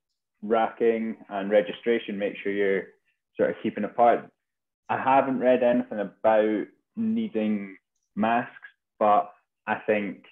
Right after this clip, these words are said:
it's probably best just to go with it 'cause you are gonna be in a condensed area. So I would err on the side of caution and go with a mask, um, and just stick to social distancing. But yeah, while you're racking your bike as well,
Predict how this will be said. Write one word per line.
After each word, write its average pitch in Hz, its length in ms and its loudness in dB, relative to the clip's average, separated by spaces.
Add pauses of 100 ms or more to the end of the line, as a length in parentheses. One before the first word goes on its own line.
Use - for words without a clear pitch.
(1200)
it's 110 220 0
probably 117 340 6
best 120 340 2
just - 180 -8
to - 40 -18
go 117 140 2
with 127 220 2
it - 140 0
'cause 98 120 -6
you 104 80 2
are 107 120 4
gonna 104 140 -4
be 104 160 -2
in 104 120 -4
a 98 140 -8
condensed 95 500 -6
area. 110 360 4
So - 100 -6
I 117 180 2
would 117 200 -2 (1080)
err 120 200 4
on 110 120 -4
the - 80 -14
side 110 160 0
of - 100 -10
caution 107 380 -4
and 101 140 -12
go 127 120 0
with 110 140 2
a - 20 -6
mask, 101 360 -4 (460)
um, 98 280 -6
and 101 160 -6
just - 140 -4 (140)
stick - 360 -6
to 92 280 0 (580)
social 101 280 -4
distancing. 95 720 -4
But 95 220 0
yeah, 104 140 4
while 110 280 4
you're 107 100 0
racking 104 300 0
your 95 80 -12
bike 92 240 -6
as 87 120 -10
well, 92 320 -2